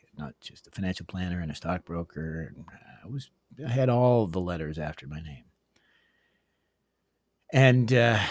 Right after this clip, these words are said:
my job was to keep people from doing these stupid mistakes. Like, uh, an example I give is a young lady, she had twenty-six thousand dollars. This was probably about twenty-five years ago. It wasn't a, it was a good bit of money. I mean, you could have lived a couple of years on that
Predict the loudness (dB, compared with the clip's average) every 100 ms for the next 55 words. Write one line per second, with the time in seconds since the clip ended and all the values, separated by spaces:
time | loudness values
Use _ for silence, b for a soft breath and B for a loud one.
0 | B 2 6 6 4 0 -2 -6 -8 -10
1 | -4 -4 -4 -6 -6 -6 -2 2 4 2
2 | -2 -12 -14 B B -12 -10 -8 -10 -10
3 | -6 -6 -6 -8 -8 -6 -6 -8 -10 -10
4 | -8 -4 -4 -2 -6 -6 -6 -4 -4 -6
5 | -6 -4 -4 -4 -6 -8 -10 -10 -12 -12
6 | -6 -6 -6 -10 -12 -10 -8 -8 -8 -8
7 | -8 -12 -16 -18 -16 -14 -12 -12 -16 -18
8 | -20 -14 -14 -14 -10 -8 -8 -6 -6 -6
9 | -6 -4 -6 -8 _ _ _ -20 -16 -14
10 | -14 -10 -10 -8 -6 -2 0 0 -2 -8
11 | -20 -18 -18 -14 -10 -8 -8 -10 -16 -18
12 | -10 -2 -2 -2 -12 -18 -20